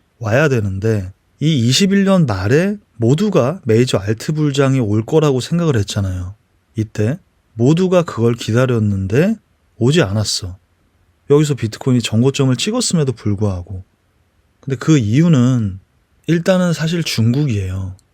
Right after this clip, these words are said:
중국이 오피셜하게 중국 모든 사람들에게 코인을 금지했기 때문에 여기서 알트 불장이 와버린다? 그러면 그거는 중국 사람들을 위한 거죠. 여기서 어차피 엑시트를 해야 되는데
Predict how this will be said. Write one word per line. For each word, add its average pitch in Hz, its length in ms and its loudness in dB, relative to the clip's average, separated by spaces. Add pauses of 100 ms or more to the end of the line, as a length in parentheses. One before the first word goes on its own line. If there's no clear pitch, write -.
(100)
중국이 156 760 0 (160)
오피셜하게 135 1080 0
중국 127 480 -2
모든 110 380 2
사람들에게 151 960 0 (280)
코인을 170 400 0
금지했기 117 600 0
때문에 104 800 -2 (240)
여기서 143 320 2 (140)
알트 - 360 0
불장이 156 360 2
와버린다? 110 760 0 (580)
그러면 175 300 2
그거는 143 720 0
중국 175 260 2
사람들을 165 420 2
위한 135 260 2
거죠. 95 400 -6 (260)
여기서 139 260 4
어차피 123 280 2
엑시트를 110 460 -2
해야 196 160 2
되는데 98 720 -2